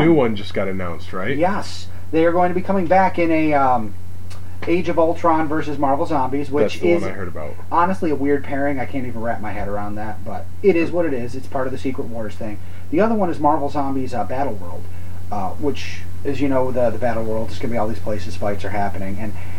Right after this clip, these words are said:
Speaker 2: I, I read a little of the synopsis. I don't know the characters. There's this girl who's been defending these walls and keeping the Marvel Zombies at bay. Whatever. Marvel Zombies are coming back in two books.
Speaker 1: It's interesting.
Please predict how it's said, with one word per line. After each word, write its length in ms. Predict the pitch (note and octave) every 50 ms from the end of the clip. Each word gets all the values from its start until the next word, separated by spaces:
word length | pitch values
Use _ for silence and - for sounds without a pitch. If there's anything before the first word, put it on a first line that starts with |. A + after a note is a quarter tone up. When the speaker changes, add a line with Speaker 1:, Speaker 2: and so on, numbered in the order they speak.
| - - -
Speaker 2:
I, 140 | F#3 F#3
I 260 | E3 D#3+ D#3+ - - E3+
read 160 | F3 G3 G3
a 80 | F#3
little 200 | F3 F3 E3 D#3+
of 40 | D3+
the 80 | D3 D3
synopsis. 640 | - - C3+ C3+ - - - - - C#3 B2 -
I 100 | - -
don't 240 | - - D3 D3 C3+
know 140 | C3+ C#3 C3+
the 80 | C3+
characters. 680 | C3 - B2+ A#2+ A#2 A2+ - - A#2+ A#2+ A#2+ A#2 - G#2+
There's 160 | A2+ G#2+ A2
this 140 | C3 - -
girl 340 | - A#2+ B2 B2 A#2+ A#2+
who's 180 | F#2+ A#2+ A#2+ G#2
been 280 | G2 A#2+ A#2 A2+ G#2+ G2 - - - - - - - - -
defending 360 | C#3+ - C3+ C3 C3+ C3 B2
these 160 | B2 A#2+ -
walls 260 | A2 A2 A2 A2 G#2
and 80 | G#2 G#2+
keeping 220 | - A#2+ A2+ A2
the 60 | A2 G#2
Marvel 300 | G2+ G2+ G2 F#2+ F#2 F2+
Zombies 340 | F#2 G2 F#2 F2+ F#2 F2+ F#2
at 80 | F#2
bay. 180 | F2+ F#2 F#2 F2 - - - - - -
Whatever. 640 | B2+ D3 F3 F3+ F3 E3+ F3 F3 C#3+ - - - - - - - - - -
Marvel 260 | - D#3 F#3 F#3 F3
Zombies 380 | - F#3+ F#3+ G#3 G3 D#3+ C3+ G#2+
are 40 | G2+
coming 240 | - - G2 F#2 F2+
back 240 | F2+ F3+ E3+ - - -
in 160 | F#3+ G#3 A3+ G#3+
two 200 | - B3 B3+ A#3+
books. 500 | G#3 C4+ B3+ - - - - - - - - - - - - - - -
Speaker 1:
It's 100 | - -
interesting. 520 | - B2 - - - - - - - -